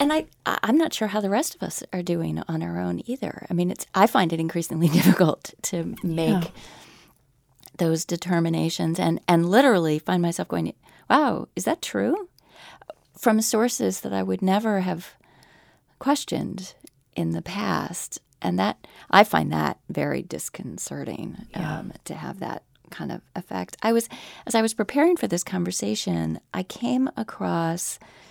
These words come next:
Speaker 1: um, a piece looking at confirmation bias in science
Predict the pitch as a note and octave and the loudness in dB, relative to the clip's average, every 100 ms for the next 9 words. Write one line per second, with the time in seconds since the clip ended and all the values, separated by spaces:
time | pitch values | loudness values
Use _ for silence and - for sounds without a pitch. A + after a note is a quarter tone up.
0 | - _ _ _ - F3+ F3 - F3+ - | -20 _ _ _ -8 -4 -2 -4 -8 -8
1 | - G3 F#3 - - - - F#3 F#3 F3 | -4 0 0 -2 -8 -8 -2 -2 0 -2
2 | - - F#3+ F#3 F3+ E3 - E3+ D#3+ D#3 | -2 -2 -2 0 2 0 0 -2 0 -2
3 | D#3+ D#3 - E3+ D#3 - E3 E3+ E3 - | -2 -4 -6 -4 -4 -2 0 0 -2 -6